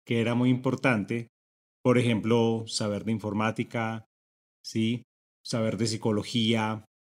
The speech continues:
saber de pedagogía un poco más. Y algunas de esas materias en la universidad realmente nunca las vi. De hecho, ni siquiera tuve un curso de investigación o incluso no tuve un curso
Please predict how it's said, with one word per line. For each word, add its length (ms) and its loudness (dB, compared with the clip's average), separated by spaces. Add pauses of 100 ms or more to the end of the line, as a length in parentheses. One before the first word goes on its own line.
(1000)
saber 640 2 (260)
de 140 -2
pedagogía 640 0
un 80 0
poco 240 -2
más. 420 2 (680)
Y 80 10
algunas 400 8
de 80 6
esas 120 8
materias 680 4
en 120 2
la 60 2
universidad 580 0
realmente 720 2
nunca 320 4
las 160 0
vi. 320 4 (560)
De 320 8
hecho, 520 4 (220)
ni 120 4
siquiera 440 0
tuve 220 6
un 100 6
curso 340 2
de 40 2
investigación 920 -2 (460)
o 380 10
incluso 640 4
no 160 2
tuve 200 0
un 120 0
curso 580 2